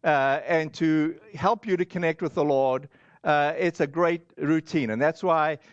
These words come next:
you know, we give out devotionals at the beginning of the year and Bible reading plans, because we want to have this daily time with the Lord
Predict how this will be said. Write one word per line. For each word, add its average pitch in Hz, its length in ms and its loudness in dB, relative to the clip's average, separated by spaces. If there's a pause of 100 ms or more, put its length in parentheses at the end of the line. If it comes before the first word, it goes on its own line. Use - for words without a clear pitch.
(120)
you 151 100 -4
know, 139 100 2
we 131 120 -2
give 165 220 0
out 147 180 0
devotionals 202 680 0
at 175 80 -8
the 190 80 -2
beginning 185 340 -2
of 170 60 -4
the 170 80 0
year 190 400 0
and 117 100 -4
Bible 131 340 0
reading 208 440 -2
plans, 190 580 -2 (240)
because 175 400 0
we 175 80 0
want 170 220 0
to 160 40 2
have 156 200 0
this 147 260 -6
daily 220 420 0
time 170 380 -2
with 165 120 -10
the 175 100 -2
Lord 139 480 0